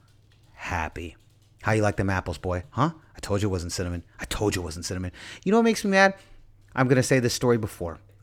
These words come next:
I moved to Los Angeles, a Lakers and Warriors fan. I liked both teams. I rooted for both teams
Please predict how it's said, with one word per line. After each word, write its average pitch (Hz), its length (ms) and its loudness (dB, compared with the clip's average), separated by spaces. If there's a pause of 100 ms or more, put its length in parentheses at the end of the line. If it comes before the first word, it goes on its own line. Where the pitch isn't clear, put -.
I 226 140 6
moved 214 460 6 (640)
to - 100 -2
Los 98 260 0
Angeles, 87 500 -6 (400)
a 104 400 0 (340)
Lakers 101 640 -4 (500)
and 104 240 -6
Warriors 95 640 -4 (300)
fan. 196 320 -2 (1080)
I 131 80 0
liked 151 220 0
both 151 200 0
teams. - 440 -10 (280)
I - 40 -10
rooted 107 240 -2
for 104 80 -2
both 104 240 -2
teams 107 440 -6